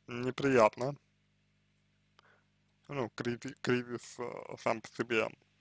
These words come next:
такая штука, что, э, редко бывает приятно.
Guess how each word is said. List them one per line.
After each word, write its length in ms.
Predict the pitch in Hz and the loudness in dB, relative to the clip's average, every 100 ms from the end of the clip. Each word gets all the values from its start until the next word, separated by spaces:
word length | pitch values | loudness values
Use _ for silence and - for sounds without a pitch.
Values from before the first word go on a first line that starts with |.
| - _ | -20 _
такая 340 | 113 - 113 104 | -4 2 2 2
штука, 340 | - 151 - | -4 -10 -12
что, 360 | - - 117 117 _ _ _ _ _ _ _ _ _ _ _ _ _ | -18 -10 -10 -12 _ _ _ _ _ _ _ _ _ _ _ _ _
э, 240 | 113 117 117 | 2 6 6
редко 280 | 123 - 113 | 4 2 -2
бывает 420 | 113 110 110 - - _ _ _ _ _ _ _ _ _ _ _ _ | 2 2 0 -6 -18 _ _ _ _ _ _ _ _ _ _ _ _
приятно. 380 | - 123 117 - | 0 6 6 4